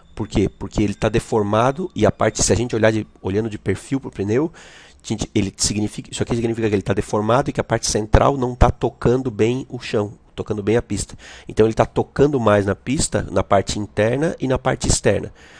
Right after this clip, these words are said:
Por isso, ou seja, ele tá curvado pra dentro, digamos assim, tá deformado pra dentro. Então por isso que a temperatura aqui é menor. E isso não tá otimizando a área de contato dele com o chão. Então eu preciso resolver isso aqui. Como é que eu resolvo isso? Eu posso mudar, é,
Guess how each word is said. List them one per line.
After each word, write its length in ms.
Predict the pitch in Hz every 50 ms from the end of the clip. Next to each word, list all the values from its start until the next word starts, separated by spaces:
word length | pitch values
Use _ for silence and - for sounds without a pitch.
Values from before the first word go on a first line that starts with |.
| - - -
Por 140 | - 104 101
isso, 180 | 113 117 -
ou 80 | 85 92
seja, 180 | - - 101 101
ele 100 | 98 -
tá 220 | - 113 117 - - - -
curvado 480 | - 120 107 95 98 104 107 117 123
pra 140 | 113 123 117
dentro, 480 | 104 104 101 95 - - 87 87 90 -
digamos 300 | - 92 95 92 92 -
assim, 80 | - -
tá 80 | -
deformado 440 | 101 98 - - 101 95 98 104 110
pra 80 | - 113
dentro. 240 | 101 95 85 - - - - - -
Então 140 | - 98 92
por 120 | - 104
isso 120 | 120 - -
que 40 |
a 40 | 127
temperatura 500 | - 107 101 - 104 101 - - 101 104
aqui 120 | 98 - 107
é 40 |
menor. 300 | 110 120 113 101 87 85 - - - - - - _ _ - _
E 120 | 110 104 113
isso 180 | 120 - -
não 160 | 139 117 117 127
tá 140 | - 135 131
otimizando 500 | 131 - - 123 120 107 - 113 117 113
a 60 | 110
área 120 | 113 113
de 60 | 110 -
contato 360 | - 110 110 - 113 113 110
dele 180 | 110 107 110
com 100 | - -
o 40 | -
chão. 240 | - - 135 113 -
Então 200 | - - 92 92
eu 60 | 95 95
preciso 500 | - 101 95 - - - 107 104 110 110
resolver 320 | 107 104 104 107 101 104
isso 140 | 107 - -
aqui. 240 | - - - - - - - _ - - - - - - - - _ _
Como 220 | _ - 110 117 147
é 40 |
que 60 | 151 156
eu 40 | 131
resolvo 400 | 135 127 113 127 123 113 113 117
isso? 320 | 127 180 - - 139 104 - _ - - - - - - - - _ _ _ _ - _ - -
Eu 100 | 117 107
posso 340 | - - 117 123 - - 117
mudar, 460 | 113 117 113 110 107 104 101 95 - -
é, 720 | - 98 98 98 98 98 98 98 98 98 95 95 -